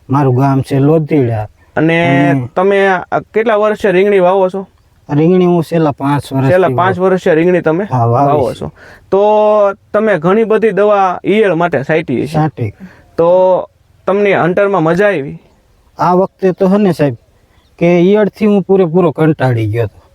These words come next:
Speaker 1: દરેક પ્રકારની આપણે દવા છાંટી પણ મને રિઝલ્ટ નહોતું મળતું.
Speaker 2: જેમ
Speaker 1: હા.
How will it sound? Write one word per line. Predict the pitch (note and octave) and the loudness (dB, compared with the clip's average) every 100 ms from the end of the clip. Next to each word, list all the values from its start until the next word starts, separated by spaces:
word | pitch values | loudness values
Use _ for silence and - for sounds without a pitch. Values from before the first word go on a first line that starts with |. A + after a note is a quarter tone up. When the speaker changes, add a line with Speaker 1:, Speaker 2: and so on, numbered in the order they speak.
| _ _ - | _ _ -2
Speaker 1:
દરેક | F#3+ A3+ G3+ _ _ | 0 2 -2 _ _
પ્રકારની | F#3+ F#3+ F#3+ F3+ F3 | -2 0 0 2 2
આપણે | F3 D#3+ D3+ D3 - | 2 2 0 0 -4
દવા | D#3 E3+ D3+ | 0 0 0
છાંટી | E3 E3 C3+ A#2 | -2 -4 -2 -4
પણ | E3 D#3 | 0 2
મને | E3+ G3 D#3+ | 2 2 2
રિઝલ્ટ | F3 F3+ F3+ D3+ | 2 0 -2 -6
નહોતું | C#3+ A2+ A2 | -8 -6 -4
મળતું. | G#2 - F#2 - D3+ | -6 -10 -20 -14 -6
Speaker 2:
જેમ | E3+ F#3+ A3 G#3+ G3+ | 0 0 0 -2 -2
Speaker 1:
હા. | B2+ | -4